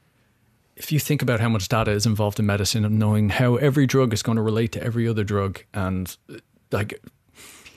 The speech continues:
the idea that we're, like, the human body just contains so much data in it in terms of our, our neurological state and our genes, and, and it's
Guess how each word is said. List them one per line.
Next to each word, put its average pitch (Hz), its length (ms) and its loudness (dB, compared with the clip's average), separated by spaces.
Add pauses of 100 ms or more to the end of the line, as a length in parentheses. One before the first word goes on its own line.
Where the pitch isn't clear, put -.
(220)
the 123 100 4
idea 127 220 4 (120)
that 147 160 -8 (420)
we're, 156 220 2 (540)
like, 160 140 4
the 165 80 4
human 170 180 4
body 143 220 4
just 123 180 0
contains 120 420 2
so 127 200 2
much 127 240 0
data 107 420 0
in 107 80 -2
it 98 180 -6 (140)
in 113 120 0
terms 110 280 2
of 107 260 -2 (1000)
our, 120 240 2
our 120 80 4
neurological 120 600 4
state 156 440 2
and 110 160 0
our 101 120 2
genes, 147 520 2
and, 117 280 -2
and 120 240 -2 (120)
it's - 280 -2